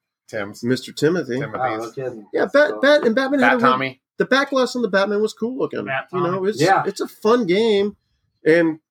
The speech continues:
Speaker 2: it's, you know, you just, you don't see him in good shape. And it's one of those games, I think, that once they bought it, just like, you know, Lethal Weapon after and all that stuff,
Speaker 3: Right.
Speaker 2: they got the snot played out of 'em. They were a popular
Speaker 3: Yeah.
Speaker 2: game.
Speaker 3: Like you said, they were in every bowling alley and pizza place in America for a couple of three,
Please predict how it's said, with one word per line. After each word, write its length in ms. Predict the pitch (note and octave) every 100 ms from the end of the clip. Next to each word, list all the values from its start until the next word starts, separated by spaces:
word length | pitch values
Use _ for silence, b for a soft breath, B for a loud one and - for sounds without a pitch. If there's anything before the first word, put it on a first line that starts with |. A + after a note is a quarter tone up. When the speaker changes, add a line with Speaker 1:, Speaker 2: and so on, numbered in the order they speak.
| _ _ _ _ _ _ -
Speaker 2:
it's, 320 | D#3 D#3 -
you 100 | E3+
know, 100 | C#3
you 140 | D3+
just, 140 | D3+ C3
you 80 |
don't 140 | C3+ D#3
see 120 | E3
him 80 | D#3+
in 40 |
good 140 | D3+ C#3+
shape. 320 | D#3 D#3+ -
And 100 | C3
it's 240 | C3 - -
one 160 | D3 E3+
of 60 |
those 120 | E3 B2+
games, 240 | D#3+ D#3+
I 60 | D3
think, 240 | D3 C#3+
that 60 | C3
once 160 | C#3+
they 80 | C3+
bought 300 | A#2+ A#2 D#3
it, 160 | C3+ A#2+
just 180 | C3+ -
like, 180 | B2+ A#2
you 60 | B2+
know, 60 | G2
Lethal 300 | A2 A#2 A2+
Weapon 500 | A#2+ A#2 A#2 A#2 B2
after 320 | B2+ A#2+ A#2+
and 100 | A#2+
all 100 | A#2+
that 60 | A#2+
stuff, 460 | B2+ A#2+ - - _
Speaker 3:
Right. 400 | G2+ G2 F#2+ F#2+ - _ _ _
Speaker 2:
they 180 | C3+ D3 _ -
got 180 | D3 -
the 60 |
snot 340 | - D#3 F#3+ A#3
played 180 | A#3 C#3+
out 160 | G#2
of 60 | F2+
'em. 140 | G2+
They 100 | B2
were 140 | E3 G#3+
a 60 |
popular 440 | - - - F#3+ F#3
Speaker 3:
Yeah. 100 | F#3
Speaker 2:
game. 160 | G3+
Speaker 3:
Like 200 | C3 D3
you 60 | C#3+
said, 180 | D3 E3+
they 60 | B2+
were 160 | B2+
in 80 | B2+
every 180 | D3+ C#3
bowling 440 | - B2+ C3+ C#3
alley 380 | C3+ B2+ C3+ C3
and 100 | G#2+
pizza 300 | - C3 B2+
place 340 | - B2+ B2+ C3+
in 80 |
America 480 | C3 B2+ C#3+ D3 A2
for 140 | - G#2+
a 60 |
couple 320 | - A2 - A2+
of 80 |
three, 340 | A2+ A2+ A#2